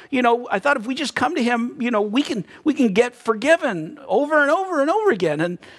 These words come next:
well, the answer to that is yes and no. God will forgive you. If you sincerely come to him, he will forgive you. But I hear this far too often from people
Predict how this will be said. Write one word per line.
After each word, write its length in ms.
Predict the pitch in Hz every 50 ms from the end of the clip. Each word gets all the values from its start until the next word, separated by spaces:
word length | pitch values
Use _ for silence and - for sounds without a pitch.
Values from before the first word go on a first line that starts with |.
| - -
well, 120 | - 196 202
the 80 | 220
answer 240 | 277 330 320 - 311
to 100 | 226 208
that 240 | 180 185 180 170 185
is 140 | 175 147 165
yes 500 | 190 208 247 240 - - - - - - - - - - - - _ _ _ -
and 340 | - 233 311 330 311 269
no. 280 | 214 175 123 113 101 - - _ _ _ _ _ _ _ _ _ _ _ _ _ _ _ _ _ _ _ _ _ _ _ _ _ _ _ _ _ _ _ _ _ _ _ _ _ _ _ _ _ _ _ _ _ _ _ _ _ _ _ _ _ _ _ _ _ 175
God 260 | 190 196 285 320 247
will 180 | 240 262 294 285
forgive 440 | - - 277 208 220 320 302 254
you. 120 | 196 165 165
If 140 | 202 214 247
you 120 | 233 196
sincerely 580 | - - 233 202 - - - 269 277 285 294 247
come 260 | - 247 233 220 214
to 100 | 185 170
him, 220 | 180 180 180 175
he 180 | 175 190 196 202
will 180 | 196 190 185
forgive 440 | - - 175 151 135 240 240 208 170
you. 240 | 120 107 107 131 - _ _ _ _ _ _ _ _ _ _ _ _ _ _ _ _ _ _ _ _ _ _ _ _ _ _ _ _ _ _ _ _ _ _ _ _ -
But 140 | 247 - -
I 80 | 254
hear 260 | 247 247 262 330 349
this 180 | 311 277 - -
far 240 | - - 254 226 202
too 220 | - - - -
often 400 | - 226 269 - - 233 196 175
from 220 | - - 160 147 143
people 460 | - 180 165 151 - 185 233 262